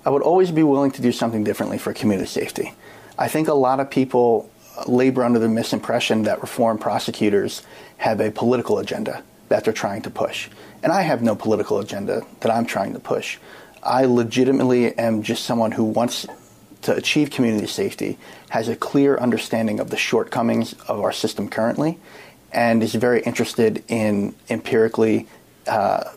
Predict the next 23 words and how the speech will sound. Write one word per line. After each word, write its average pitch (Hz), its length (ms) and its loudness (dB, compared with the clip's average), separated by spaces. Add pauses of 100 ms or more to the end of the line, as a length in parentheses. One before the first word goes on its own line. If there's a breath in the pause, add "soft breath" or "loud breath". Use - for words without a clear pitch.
proven 113 320 0
processes. - 800 -4 (400 loud breath)
So 110 520 2 (460 loud breath)
if - 180 -4
I 139 120 2
needed 143 260 2
to 139 60 2
change, 139 460 -2 (280)
I 123 140 2
would 113 180 2
do 139 200 4
it - 160 0
because, 110 560 2
again, 107 460 0 (120)
what 127 140 2
we're 127 160 2
doing 117 400 2
is 110 180 -2
values-based 104 1000 -2
prosecution, - 680 -4
not 110 220 -2
political-based - 680 0
prosecution. - 680 -6